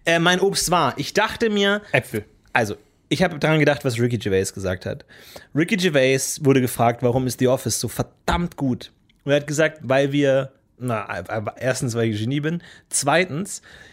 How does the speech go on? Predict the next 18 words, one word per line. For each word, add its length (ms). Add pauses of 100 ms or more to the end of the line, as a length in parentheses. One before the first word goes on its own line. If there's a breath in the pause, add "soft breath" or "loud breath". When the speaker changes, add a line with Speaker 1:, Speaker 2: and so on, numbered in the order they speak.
(280 loud breath)
Speaker 1:
ähm, 260
als 160
wir 60
die 80
Serie 280
gemacht 340
haben, 200
haben 100
wir 80
uns 180
nicht 220
so 220
sehr 200
überlegt, 600
was 360
wollen 280
wir 100
machen, 400